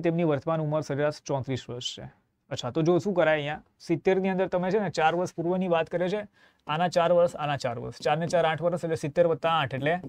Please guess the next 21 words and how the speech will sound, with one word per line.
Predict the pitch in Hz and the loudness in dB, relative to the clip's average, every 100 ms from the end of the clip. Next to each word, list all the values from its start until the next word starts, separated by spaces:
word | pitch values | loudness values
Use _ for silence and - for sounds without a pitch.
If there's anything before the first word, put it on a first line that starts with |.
| 151 | -10
ઇઠ્યોતેર | 147 170 180 160 | -4 0 2 2
વર્ષ | 151 151 | 0 -2
થશે | 165 170 143 120 _ _ _ - - - 165 | -4 0 0 -2 _ _ _ -20 -20 -12 -2
એ | 175 | 2
વત્તા | 160 - 151 | 2 2 0
બીની | 135 135 180 180 _ 135 | 0 -2 -4 -8 _ 0
વર્તમાન | 135 123 123 117 | 0 2 -6 -6
ઉંમર, | - 110 - _ _ _ _ _ _ _ 143 | -14 -20 -20 _ _ _ _ _ _ _ -10
બરાબર? | 196 240 - _ _ _ _ _ | -8 -8 -14 _ _ _ _ _
સરવાળો. | 143 135 113 117 _ _ _ _ _ - | -4 -2 -4 -8 _ _ _ _ _ -18
સીની | - 196 220 202 | 2 4 4 6
સાથે | 170 190 185 | 6 6 0
તેમની | 180 185 160 | 0 2 2
વર્તમાન | 143 170 185 175 | 2 0 0 0
સરેરાશ | 165 170 160 | 0 0 -2
ઉંમર | 160 165 | -4 -4
કેટલી? | 165 175 165 | -2 -4 -2
ચોત્રીસ | 143 156 160 | -4 -4 -2
વર્ષ | 151 151 175 | -2 -2 -4
છે, | |
તો | 180 | -6